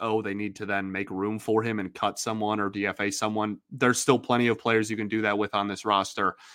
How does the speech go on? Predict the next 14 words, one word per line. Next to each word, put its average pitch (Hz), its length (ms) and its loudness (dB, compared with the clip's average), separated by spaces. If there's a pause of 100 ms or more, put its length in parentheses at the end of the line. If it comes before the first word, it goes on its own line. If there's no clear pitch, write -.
(720)
For 160 200 8
Malloy, 147 800 12 (1300)
for - 180 8
me, 151 280 10
it's - 200 6
just 143 280 4
fit - 520 2
within 147 300 4
the 139 120 4
roster. 117 580 2 (880)
I, 120 160 4 (180)
I, 127 260 4
I 123 120 0
don't, 143 600 4